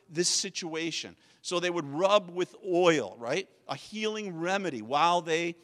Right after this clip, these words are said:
prayed. Uh, uh, what is it? Paul says, uh, "Take a little wine. Timothy, take a little wine for your stomach," right? You're sick a little bit.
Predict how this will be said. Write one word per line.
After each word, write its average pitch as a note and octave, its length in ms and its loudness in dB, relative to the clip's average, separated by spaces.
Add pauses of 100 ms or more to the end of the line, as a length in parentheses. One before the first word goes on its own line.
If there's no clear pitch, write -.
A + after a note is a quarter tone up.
(280)
prayed. C#3 580 4
Uh, G#2+ 260 -8
uh, G#2 340 -6 (360)
what D3 140 -14
is A2+ 100 -12
it? B2+ 80 -16
Paul D3 240 -2
says, C#3 300 -8 (240)
uh, C#3 120 -8
"Take G3 280 -10
a - 20 -8
little G3+ 260 -4
wine. F3+ 520 -4
Timothy, F#3 280 -12
take G3+ 180 -12
a G3+ 40 -6
little G#3 180 -8
wine F3 380 -6
for E3+ 140 -14
your D3+ 100 -8
stomach," D3+ 640 -6
right? B2+ 220 -8
You're B2 100 -14
sick - 380 -6
a - 20 -16
little F3 200 -10
bit. E3+ 200 -12